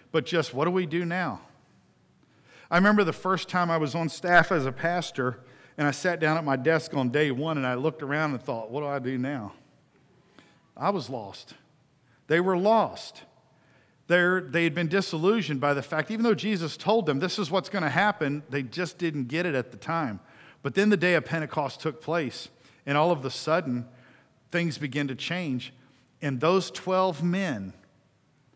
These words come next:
meeting from house to house, taking meals together, um, devoting themselves to fellowship, to prayer,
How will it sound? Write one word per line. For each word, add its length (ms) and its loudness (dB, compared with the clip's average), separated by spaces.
meeting 560 0
from 200 -2
house 420 0
to 140 -4
house, 520 0
taking 580 2
meals 400 2
together, 680 -4
um, 640 2
devoting 480 6
themselves 680 0
to 120 -4
fellowship, 840 2
to 100 -2
prayer, 600 0